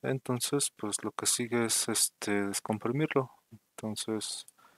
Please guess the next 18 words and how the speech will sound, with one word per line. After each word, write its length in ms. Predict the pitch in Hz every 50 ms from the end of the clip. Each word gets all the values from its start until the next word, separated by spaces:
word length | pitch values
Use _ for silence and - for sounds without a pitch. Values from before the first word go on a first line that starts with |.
| _ _ _ _ _ _ _ _ _
eh, 420 | - - - 127 120 117 113 117 113 -
pues, 420 | - 107 101 - - - - - - - - - - - _ _ _ -
bueno, 320 | 110 104 98 98 95 - _ _ _ _ _ _ _ _ _ _ _ _ _ _ _ _ - - _ _ _ _ _ _ _ _ _ _ -
lo 80 | - 104
voy 160 | 107 104 101
a 320 | 98 98 98 98 98 98 95 -
descomprimir. 600 | - - - - 107 101 - - 104 110 135 170 - - - _ _ _ _ _ _ _ _ _ - - _ _ _ -
Eh, 420 | 110 104 101 101 98 98 98 98 - _ _ _ _ _ _ _ _ _
muchos 400 | - 120 120 - - - 110 104
de 640 | 104 104 104 104 104 104 101 101 101 101 98 98 101 - _ _ - -
estos 280 | - - - 117 - -
programas 480 | - 110 107 104 110 113 127 131 -
simplemente, 580 | - - 113 - 113 107 107 104 104 - 107 101
pues, 240 | - _ - - - -
basta 240 | 107 - - - 110
con 220 | - - 104 101
hacer 200 | 101 - - 107
esto. 300 | 113 - - - 165 -